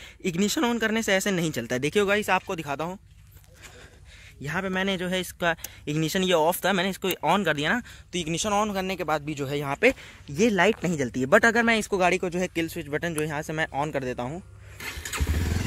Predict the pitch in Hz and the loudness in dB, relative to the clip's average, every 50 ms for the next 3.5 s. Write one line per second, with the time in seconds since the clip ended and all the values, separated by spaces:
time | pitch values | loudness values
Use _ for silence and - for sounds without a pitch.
0 | - - - - - - - - - - - - - - - - - 165 175 208 | -2 -4 -4 -4 -4 -2 -2 -2 -2 -2 -2 -2 0 0 0 2 6 8 10 10
1 | - 247 247 262 247 208 208 202 202 226 226 214 190 185 208 214 190 175 - - | 10 10 10 12 12 12 12 10 10 10 8 8 8 8 6 6 4 4 2 4
2 | 170 190 226 226 226 - - 175 190 214 214 202 190 185 180 180 190 170 160 156 | 4 4 4 4 4 2 4 4 4 6 6 6 6 6 6 6 6 4 6 6
3 | 170 190 185 156 147 143 147 180 220 | 6 6 6 6 8 8 8 8 6